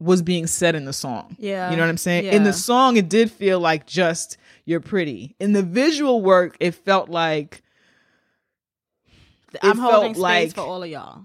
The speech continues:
Speaker 1: I'm hol-, yes,
Speaker 2: I'm holding
Speaker 1: I'm holding
Speaker 2: space for all of
Speaker 1: space for
Speaker 2: y'all.
Speaker 1: you.
Speaker 2: Yeah.
Speaker 1: You matter. It's important that you be here. It's
Speaker 2: Mm-hmm.
Speaker 1: important that we see you in all these different looks. And it's more than, it's more than pretty. It's more
Speaker 2: Yeah.
Speaker 1: than,
Speaker 2: Mm-hmm.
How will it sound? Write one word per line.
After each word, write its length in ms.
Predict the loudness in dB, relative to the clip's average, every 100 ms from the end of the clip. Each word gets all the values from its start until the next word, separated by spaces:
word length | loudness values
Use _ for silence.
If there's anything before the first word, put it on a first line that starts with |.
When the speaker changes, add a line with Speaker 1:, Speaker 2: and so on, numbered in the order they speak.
| -6
Speaker 1:
I'm 220 | -2 -2
hol-, 300 | 0 2 2
yes, 460 | 4 4 6 4 2
Speaker 2:
I'm 40 |
holding 160 | 0 -2
Speaker 1:
I'm 40 |
holding 300 | -2 0 0
Speaker 2:
space 60 | -4
for 60 | 0
all 60 | 2 2
of 0 |
Speaker 1:
space 60 | 0
for 80 | -4
Speaker 2:
y'all. 80 | -2
Speaker 1:
you. 180 | 0 0
Speaker 2:
Yeah. 180 | -2 -2
Speaker 1:
You 200 | 0 2
matter. 540 | 2 2 2 2 -2
It's 160 | -2 -2
important 400 | -4 -2 -4 -2
that 240 | -2 -4 -4
you 80 | -8
be 320 | -2 0 2
here. 500 | 0 2 2 2 -2 -6
It's 120 | -4 -2
Speaker 2:
Mm-hmm. 40 |
Speaker 1:
important 340 | -2 -2 -4 -2
that 160 | -4
we 100 | -4
see 320 | -6 0 4 6
you 240 | 6 4 2
in 200 | 2 2 0
all 180 | 0 0
these 240 | 0 0
different 320 | 0 0 -4
looks. 320 | 0 0 0 -2
And 160 | 0
it's 140 | 0 0
more 420 | 0 2 4 2
than, 440 | 2 0 0 -2
it's 240 | -4 -6 -6
more 440 | -6 0 2 4
than 380 | 2 0 0 -4
pretty. 560 | -4 -4 -4 -8 -12 -8
It's 220 | -6 -6
more 100 | -2
Speaker 2:
Yeah. 340 | 0 2 2
Speaker 1:
than, 480 | 2 -2 -2 -4 -4
Speaker 2:
Mm-hmm. 280 | -4 -6 -10